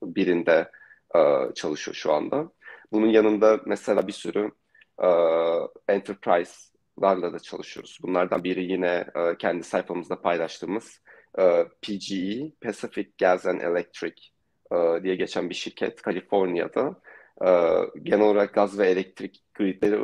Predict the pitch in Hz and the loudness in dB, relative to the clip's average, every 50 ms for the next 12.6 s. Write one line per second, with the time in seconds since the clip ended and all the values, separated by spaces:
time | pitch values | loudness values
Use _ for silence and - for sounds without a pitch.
0 | - - - - - 76 - 87 90 85 80 82 92 113 127 123 101 101 98 98 | -4 -10 -8 -4 -2 -2 -2 -2 -4 -6 -4 -4 -4 -4 -2 0 2 4 4 4
1 | 98 - - _ _ - - - _ _ _ - - 87 90 90 - - 98 104 | 2 0 -6 _ _ -20 -20 -20 _ _ _ -2 2 4 4 4 4 4 2 2
2 | 101 104 104 110 107 117 127 139 160 165 _ _ - - 90 90 90 90 87 87 | 2 2 2 2 2 0 -2 -6 -8 -12 _ _ -8 -4 -2 0 2 2 2 0
3 | 87 87 87 87 87 90 90 - - _ - - - - - 107 107 - - 101 | 0 0 -2 -2 -2 -4 -6 -8 -12 _ -20 -20 -14 -8 -6 -6 -2 0 2 2
4 | 101 104 104 107 107 104 98 92 98 92 98 92 92 95 98 95 95 98 107 120 | 4 4 4 2 2 2 2 0 0 -2 -4 -4 -4 -4 -4 -4 -4 -4 -4 -4
5 | 143 - _ _ - - 113 101 104 - - 113 101 104 101 95 92 90 - - | -6 -8 _ _ -6 -2 0 0 0 0 -2 -2 -2 0 -2 -2 -4 -8 -10 -16
6 | - - - 131 127 127 - - 98 98 98 101 101 98 95 98 95 101 104 101 | -16 -10 -8 -8 -8 -6 -6 -4 -2 0 0 0 0 2 2 2 2 2 0 -4
7 | - - 92 92 92 - - 98 - 85 - - - 95 90 87 87 90 90 90 | -6 -8 -8 -8 -8 -10 -12 -14 -14 -14 -14 -10 -8 -6 -6 -4 -2 -2 -2 -2
8 | - 95 - - - 95 85 82 82 82 - - - - - 82 80 98 120 135 | -2 -4 -6 -8 -8 -8 -6 -6 -8 -8 -10 -12 -14 -10 -8 -4 -2 -2 -2 -2
9 | 147 - _ - - 104 92 104 101 101 104 - _ _ _ _ _ _ _ _ | -4 -8 _ -10 -6 -2 2 4 4 4 2 0 _ _ _ _ _ _ _ _
10 | _ _ _ _ _ - - 113 104 - _ _ _ - - 95 87 98 104 117 | _ _ _ _ _ -4 -4 -4 -4 -6 _ _ _ -18 -16 -10 -6 -4 -4 -4
11 | 113 - - 123 117 98 104 101 104 101 101 104 104 117 123 127 - - - 110 | -4 -4 0 2 4 6 6 6 6 4 2 0 0 -2 -2 -2 -6 -8 -8 -8
12 | 104 - - 107 98 98 92 101 107 104 104 | -6 -2 0 0 0 2 2 0 0 0 0